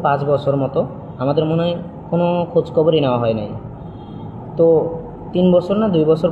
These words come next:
পরে আব্বু মারা যাওয়ার পর বারো তেরো সালে সম্ভবত ইসলামী আন্দোলন বাংলাদেশের যিনি মেন, ওনার সাথে অনেক কথা হয়েছে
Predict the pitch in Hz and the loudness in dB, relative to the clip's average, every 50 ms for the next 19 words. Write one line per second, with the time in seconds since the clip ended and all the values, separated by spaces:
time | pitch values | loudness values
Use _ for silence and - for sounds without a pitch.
0 | - 151 143 147 156 143 143 147 139 131 127 131 135 143 147 185 190 196 175 131 | 2 4 4 4 4 4 2 2 2 2 2 2 2 2 0 0 -2 0 2 2
1 | 123 127 131 131 131 135 135 143 135 147 143 - 135 139 135 127 113 104 - - | 2 2 2 0 -2 -2 -2 -2 -4 -4 -4 -4 -4 -2 -2 -2 -2 -4 -4 -6
2 | 123 - - - - - - - - - - - - - - - - - - - | -8 -8 -8 -10 -12 -12 -14 -14 -16 -16 -16 -16 -16 -16 -16 -14 -14 -14 -14 -14
3 | - - - - - 143 139 151 151 156 160 160 151 151 156 156 156 143 135 127 | -14 -14 -12 -10 -8 -6 -2 0 2 2 2 2 2 2 2 2 2 2 2 0
4 | 139 139 139 143 139 - 143 139 127 139 131 131 123 120 107 - - - 123 127 | 0 0 0 0 0 -2 -4 -2 -2 -4 -2 -2 -2 -4 -4 -8 -8 -6 -4 -2
5 | 127 123 139 175 185 185 - - - - - - - - - 131 127 127 127 123 | -2 0 -2 -2 -4 -6 -8 -8 -6 -6 -6 -6 -6 -6 -4 -4 -2 -2 -2 -4
6 | 123 - - - - - - - - - - - - - - - - - 143 131 | -6 -8 -10 -12 -12 -12 -12 -12 -12 -12 -12 -12 -12 -12 -12 -10 -6 -4 -4 0
7 | - 143 135 127 127 127 123 - - 127 120 135 143 139 143 135 131 - | 2 2 2 2 2 -2 -2 -2 -2 -2 0 0 2 2 2 2 2 0